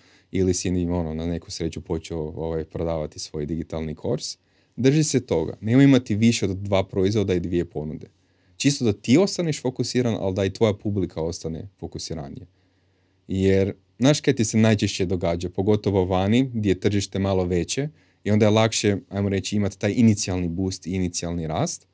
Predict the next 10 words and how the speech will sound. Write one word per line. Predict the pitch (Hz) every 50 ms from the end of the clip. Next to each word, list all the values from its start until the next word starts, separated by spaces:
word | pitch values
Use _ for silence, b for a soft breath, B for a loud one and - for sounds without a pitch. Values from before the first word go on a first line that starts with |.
| _ _ _ _ _ _ _ _ _ _
onda | - 110 131 160
ti | 156 - 139
ljudi, | 139 143 147 147 147 139 127 120 - - _ _ _ _ _ _ _ _ _ _ _ _ _ _ -
ne | 107 104 101
znam, | 95 92 87 82
pokrenu, | - - 101 - - 117 127 131 127 117
imaju, | 107 113 113 107 101 -
imaju | 110 110 110 107 98
svoj | - - - 104 95 92 87
kurs. | - - 80 73 - - - -